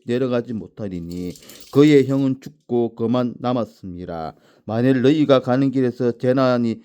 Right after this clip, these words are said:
그에게 미치면 너희가 내 흰머리를 슬퍼하며 스올로 내려가게 함이 되리라." 네, 이상, 어, 창세기 사십이 장 내용이었고 주석을 살펴보도록 하겠습니다.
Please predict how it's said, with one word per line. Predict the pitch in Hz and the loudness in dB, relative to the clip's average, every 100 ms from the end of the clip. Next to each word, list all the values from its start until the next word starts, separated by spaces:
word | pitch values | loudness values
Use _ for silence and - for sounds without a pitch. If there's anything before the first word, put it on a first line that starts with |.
| _ - | _ -4
그에게 | 113 127 127 117 | 0 2 2 -2
미치면 | 120 - 120 98 95 90 | -4 -10 -8 -6 -4 0
너희가 | 120 147 127 123 | 4 4 4 2
내 | 107 123 123 | 2 0 0
흰머리를 | 147 139 131 135 127 117 107 - _ _ _ _ _ _ _ _ _ _ _ _ _ _ _ _ | -2 0 2 2 4 2 0 -8 _ _ _ _ _ _ _ _ _ _ _ _ _ _ _ _
슬퍼하며 | - 143 143 139 120 120 110 - | 0 0 4 4 6 4 0 -6
스올로 | - 139 143 139 123 107 | -2 2 4 6 4 2
내려가게 | 101 135 123 120 120 117 - | 2 2 2 0 0 -4 -6
함이 | 131 135 123 117 - - | -4 0 0 0 -6 -12
되리라." | 90 85 87 73 73 - _ _ - | -10 -8 -8 -10 -12 -14 _ _ -6
네, | 107 | -2
이상, | 104 101 123 120 _ _ _ | -2 2 0 0 _ _ _
어, | - 101 95 | -10 -8 -6
창세기 | 131 127 127 151 135 139 | -4 -2 -2 -2 0 0
사십이 | 120 117 - 151 131 | 0 -4 -4 -6 -2
장 | 135 135 - | -2 -2 -4
내용이었고 | 107 107 110 107 95 90 - 117 107 - | -2 0 0 0 -2 -4 -2 -2 -2 -4
주석을 | 135 147 147 127 139 - | -6 -2 0 2 2 0
살펴보도록 | - 123 - - 120 117 - 101 101 101 107 _ - | -6 -6 -6 -4 0 0 -2 -8 -4 -4 -4 _ -10
하겠습니다. | 90 - - 82 98 | -10 -10 -14 -8 -8